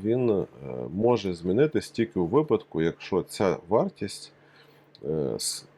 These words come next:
починає бути дорожчою або дешевшою за середню ціну по, по добі. Да? Тобто, якщо ця вартість дешевша, ніж вартість електроенергії з мережі,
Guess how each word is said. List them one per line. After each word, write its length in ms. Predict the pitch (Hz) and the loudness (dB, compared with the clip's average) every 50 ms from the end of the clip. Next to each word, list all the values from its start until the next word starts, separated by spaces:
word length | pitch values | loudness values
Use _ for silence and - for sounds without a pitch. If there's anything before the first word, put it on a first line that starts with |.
| _ _ - | _ _ -8
починає 480 | - 98 - 104 98 101 107 107 101 | -6 -2 0 2 4 4 6 6 4
бути 280 | 92 87 95 92 - 90 | 2 2 -2 -2 -2 -2
дорожчою 640 | 80 78 95 104 127 147 143 - - - 98 90 85 | 0 2 6 8 8 6 6 4 -2 0 2 2 2
або 180 | 82 78 87 | 2 2 0
дешевшою 680 | 85 82 85 - - 123 139 143 - - - 92 78 85 | 0 0 -2 0 2 2 2 2 0 -2 -2 0 0 2
за 140 | 82 90 92 | 2 0 0
середню 540 | - - - 92 90 101 107 95 87 87 85 | 0 0 0 2 4 4 4 2 2 -2 -2
ціну 420 | - - - 85 82 85 87 87 | -2 -2 -2 0 2 2 0 0
по, 280 | 87 - - 69 71 - - | -2 -4 -6 -6 -6 -4 -2
по 100 | - 87 | -2 -2
добі. 380 | 82 78 85 69 69 78 60 - - - - | 0 0 -2 0 0 -2 -2 -2 -8 -12 -6
Да? 220 | - 67 82 101 117 - | -2 -2 0 -2 -2 -4
Тобто, 260 | - - - _ - 67 | -10 -16 -12 _ -4 -4
якщо 280 | 69 69 - - 98 | -4 -4 -2 -4 -4
ця 160 | 87 - 95 | -2 0 0
вартість 440 | 87 87 92 90 85 - - 82 - | 2 2 2 2 0 -2 -12 -12 -6
дешевша, 640 | - 90 - - - 98 95 87 - - - 65 71 | -6 -4 -2 2 2 4 4 2 0 -4 -6 -4 -2
ніж 420 | 76 73 69 64 - - - - _ - - - - - - - - | -2 -2 -2 -4 -4 -6 -10 -10 _ -20 -20 -20 -20 -20 -20 -14 -4
вартість 440 | - 82 90 90 78 - 73 - - | 0 2 2 2 0 -2 -12 -8 -6
електроенергії 1000 | 76 69 - - - - 82 78 80 85 82 73 71 73 - 80 65 60 58 67 | -4 -4 -4 -4 -2 -2 -2 0 2 2 2 0 0 -4 -6 -6 -6 -6 -6 -6
з 220 | 71 67 67 69 | -8 -10 -10 -6
мережі, 640 | 73 71 69 80 92 107 120 127 135 165 202 233 | -6 -4 -2 0 0 0 0 0 0 0 0 0